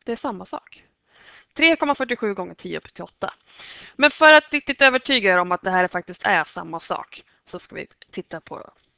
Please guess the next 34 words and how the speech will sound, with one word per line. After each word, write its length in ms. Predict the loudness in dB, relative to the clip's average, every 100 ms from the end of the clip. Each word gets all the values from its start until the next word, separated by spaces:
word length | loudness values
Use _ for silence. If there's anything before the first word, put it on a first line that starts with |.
| 2
det 80 |
här 140 | 8 8
talet 440 | 8 4 4 2
och 180 | -4 -4
se 200 | -2 -4
om 140 | -6 -8
det 100 | -6
blev 340 | 0 0 0 -4
trehundrafyrtiosju 600 | -8 -8 -6 -10 -10 -10
miljoner 400 | -6 -4 -4 -6
verkligen. 320 | -16 -16 -16 -18 _ -20 -18 -18 -20 _ -12
Jo, 320 | -6 -6 -6 _ -8
men 160 | -2
om 120 | 0 0
vi 60 |
hade 260 | 2 4 2
tre 380 | 0 2 4 2
komma 300 | 0 -2 -2
fyrtiosju, 720 | -4 -8 -10 -4 -4 -4 -8 -10 -20 -20 -20 _ _ _ _ _ _ _ _ _ -20
mm, 520 | -20 -18 -16 -16 -14
jag 80 | -12
lämnar 200 | -10 -8
massvis 500 | -6 -6 -6 -8 -8
med 100 | -4
plats 280 | -4 -2
här, 200 | 2 2 0 -18 -20 -10
så 120 | -8
ska 180 | 4 4
jag 120 | 6
ta 140 | 6
och 80 | 4
multiplicera 500 | 4 -4 -6 0 0
det 100 | 0
med 220 | -4 -6